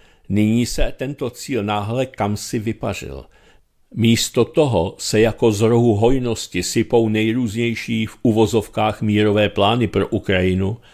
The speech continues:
a některé z nich vyslovují postavy,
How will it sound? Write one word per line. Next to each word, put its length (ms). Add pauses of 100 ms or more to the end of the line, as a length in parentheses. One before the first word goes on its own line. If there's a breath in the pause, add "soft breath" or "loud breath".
(440 soft breath)
a 80
některé 540
z 100
nich 200
vyslovují 560
postavy, 720